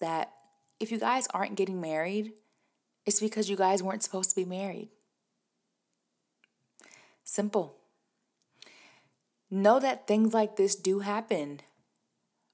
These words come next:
all for your good. And when they do happen, you know, you have to know that God is in control, even in the heartbreak.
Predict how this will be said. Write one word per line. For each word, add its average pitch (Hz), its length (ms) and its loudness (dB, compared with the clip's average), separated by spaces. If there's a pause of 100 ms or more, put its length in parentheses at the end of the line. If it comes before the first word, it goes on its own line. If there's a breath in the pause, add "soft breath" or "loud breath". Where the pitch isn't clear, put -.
(300)
all 180 200 8
for 196 180 0
your 190 200 0
good. 185 420 -4 (1700 loud breath)
And 196 140 0
when 190 140 2
they 180 120 2
do 208 640 0
happen, 160 640 -8 (180)
you 175 140 -10
know, 160 260 -8
you 185 140 -8
have 226 280 -2
to 262 60 -4
know 233 160 2
that 202 240 -2
God 180 220 0
is 170 120 -4
in 170 120 -8
control, 185 680 -6 (960 loud breath)
even 247 300 2
in 240 120 2
the 233 80 4
heartbreak. - 640 -2